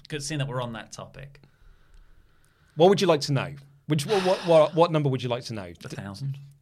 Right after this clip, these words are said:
Speaker 2: No, no, like, delusional heel, delusional Cody is more, more what I meant. We've had, we've had about, mm,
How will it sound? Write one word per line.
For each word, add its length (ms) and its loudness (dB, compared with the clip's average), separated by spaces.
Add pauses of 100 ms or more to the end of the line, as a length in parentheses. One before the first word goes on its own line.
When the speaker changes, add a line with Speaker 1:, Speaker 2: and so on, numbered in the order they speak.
(180)
Speaker 2:
No, 160 4
no, 140 4
like, 200 2
delusional 380 4
heel, 240 2
delusional 360 -8
Cody 280 -10
is 100 -16
more, 200 -14
more 140 -6
what 100 -4
I 120 -8
meant. 360 -14 (120)
We've 100 0
had, 220 8
we've 160 4
had 100 4
about, 460 4
mm, 280 -6